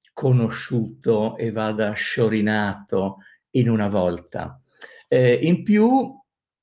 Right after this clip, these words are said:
c'è questa sottile citazione della canzone di Ariele, no? Quello spirito dell'aria nella tempesta di Shakespeare, no? Quel citatissimo da, da tutti, eh, "Sotto cinque braccia di mare tuo padre giace".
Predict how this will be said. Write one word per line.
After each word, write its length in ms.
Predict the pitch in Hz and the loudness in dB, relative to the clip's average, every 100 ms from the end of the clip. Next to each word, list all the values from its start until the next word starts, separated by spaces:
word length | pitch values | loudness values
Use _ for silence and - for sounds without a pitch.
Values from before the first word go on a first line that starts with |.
| _ - - | _ -20 -4
c'è 280 | 160 147 131 | 0 0 2
questa 800 | 147 131 - - 127 120 117 120 | 0 0 -4 -2 2 2 2 -2
sottile 760 | - 131 131 165 160 143 127 | -4 -4 -4 -4 0 2 0
citazione 1040 | 127 - 113 - - 139 131 113 104 - - - _ | -2 -4 -6 -4 -2 0 2 0 -2 -6 -18 -20 _
della 280 | 117 113 | -2 -2
canzone 520 | 120 110 131 135 120 104 | -2 -4 -2 -2 0 0
di 200 | 107 101 | 0 -2
Ariele, 540 | 107 143 107 87 80 | 0 0 0 -4 -8
no? 120 | 101 | -8
Quello 200 | 101 90 | -8 -8
spirito 520 | - - 120 113 113 | -10 -4 -2 0 0
dell'aria 640 | 101 98 107 110 104 98 92 | 0 0 2 2 0 0 -2
nella 220 | 95 95 | -4 -4
tempesta 580 | 95 95 - 98 - 101 | -4 -4 -6 -8 -6 -6
di 140 | 98 | -6
Shakespeare, 640 | - 107 101 - - 76 - - - - - | -4 -4 -4 -8 -6 -6 -8 -16 -20 -16 -4
no? 260 | 104 101 | 0 0
Quel 460 | 110 101 101 98 - | 0 0 0 -2 -4
citatissimo 920 | - 131 110 - 151 131 - 123 110 | -6 -2 -2 0 -2 0 0 2 2
da, 160 | 101 110 | 2 0
da 280 | 107 104 - | -2 -4 -4
tutti, 460 | - 143 135 - 113 | 0 0 0 -4 -4
eh, 340 | 120 98 104 | 0 2 2
"Sotto 380 | 98 139 135 127 | 2 -2 0 -2
cinque 420 | - 139 127 131 | 0 0 2 2
braccia 460 | 123 120 120 - 120 | 2 0 0 -2 0
di 160 | 113 113 | 2 4
mare 480 | 110 104 101 101 | 4 2 0 0
tuo 200 | - 107 | 0 -2
padre 440 | - 98 98 98 90 | 0 0 0 0 -2
giace". 580 | 107 90 78 - 82 | -2 -2 -4 -8 -10